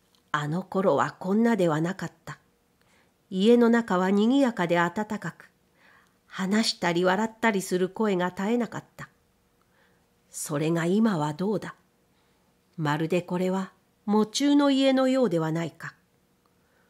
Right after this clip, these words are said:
主馬はこう考えた時、妻が喪に服しているということに気づき、続いてそれが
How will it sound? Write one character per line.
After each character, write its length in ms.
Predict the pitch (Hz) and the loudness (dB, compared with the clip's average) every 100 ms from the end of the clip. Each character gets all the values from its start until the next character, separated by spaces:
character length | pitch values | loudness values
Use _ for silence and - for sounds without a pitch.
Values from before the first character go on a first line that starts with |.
| _ _ _ _ _ - | _ _ _ _ _ -10
主 260 | - 233 | -4 0
馬 180 | 247 160 | 2 2
は 200 | 143 143 - | -2 -8 -10
こ 200 | 202 233 | -4 -2
う 80 | 254 | 0
考 260 | 247 247 226 | 0 0 0
え 100 | 180 | -2
た 160 | 151 | -6
時、 360 | 139 - - - _ _ _ _ _ _ _ _ - | -10 -14 -16 -20 _ _ _ _ _ _ _ _ -10
妻 320 | - 277 233 | 0 2 4
が 120 | 190 | 4
喪 160 | 185 208 | 2 2
に 140 | 247 | 0
服 280 | 247 240 254 | -2 -8 -4
し 140 | - | -4
て 120 | - 185 | 0 2
い 80 | |
る 100 | 165 | 2
と 160 | 170 170 | 0 0
い 140 | 170 | 0
う 40 | 180 | -2
こ 140 | 185 | -2
と 140 | 185 175 | -2 -2
に 140 | 147 | -4
気 120 | 165 | -6
づ 160 | 151 170 | -8 -10
き、 260 | - - _ _ _ _ _ _ _ - | -12 -20 _ _ _ _ _ _ _ -12
続 300 | 160 160 190 | -8 -4 -4
い 100 | 208 | -2
て 140 | 214 | -4
そ 160 | 208 185 | -2 -2
れ 140 | 190 | 0
が 220 | 208 196 | -2 -4